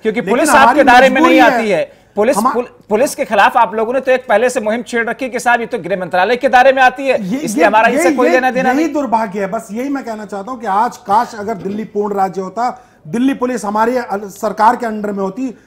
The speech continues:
Speaker 2: तो आज ये दिन देखना
Speaker 1: इसलिए
Speaker 2: नहीं पड़ता।
Speaker 1: आपके लिए वो
Speaker 2: दिल्ली
Speaker 1: एग्जिस्ट
Speaker 2: वालों को
Speaker 1: नहीं
Speaker 2: ये दिन नहीं
Speaker 1: करते।
Speaker 2: देखना पड़ता।
Speaker 1: इसलिए
Speaker 2: हम
Speaker 1: आपके लिए वो एग्जिस्ट नहीं करते।
Speaker 2: नहीं, हम डे वन से ये कहते हैं कि गृह मंत्रालय को गृह मंत्रालय वाला काम करने दिया जाना चाहिए,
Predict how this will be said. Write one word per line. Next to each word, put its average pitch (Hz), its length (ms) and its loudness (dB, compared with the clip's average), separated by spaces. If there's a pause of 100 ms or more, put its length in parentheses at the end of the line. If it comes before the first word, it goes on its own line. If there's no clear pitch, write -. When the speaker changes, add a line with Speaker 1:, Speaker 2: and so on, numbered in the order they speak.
(160)
Speaker 2:
तो 214 60 0
आज 208 240 2
ये 226 60 0
दिन 226 220 -4
देखना 208 180 -2
Speaker 1:
इसलिए 240 220 2
Speaker 2:
नहीं 247 120 6
पड़ता। 254 160 0
Speaker 1:
आपके 220 160 4
लिए 277 180 2
वो 262 120 4
Speaker 2:
दिल्ली 285 40 10
Speaker 1:
एग्जिस्ट 294 300 6
Speaker 2:
वालों 277 180 6
को - 60 0
Speaker 1:
नहीं 277 120 4
Speaker 2:
ये 277 60 2
दिन 214 180 0
नहीं 277 120 -2
Speaker 1:
करते। 302 100 0
Speaker 2:
देखना 254 240 -2
पड़ता। 220 380 0
Speaker 1:
इसलिए 233 320 2
Speaker 2:
हम 262 120 8
Speaker 1:
आपके 254 280 2
लिए 269 140 0
वो 285 80 4
एग्जिस्ट 240 400 2
नहीं 226 200 -2
करते। 147 360 -4
Speaker 2:
नहीं, 302 160 0
हम 269 260 0
डे 277 140 2
वन 294 180 0
से 311 120 -2
ये 302 180 0
कहते 240 300 -4
हैं 208 80 -12
कि 240 80 -12
गृह 196 260 -4
मंत्रालय 220 500 -2
को 294 120 -4
गृह 226 240 -2
मंत्रालय 285 440 -2
वाला 254 200 0
काम 247 260 -4
करने 226 240 -6
दिया 226 200 -6
जाना 214 240 -6
चाहिए, 208 480 -6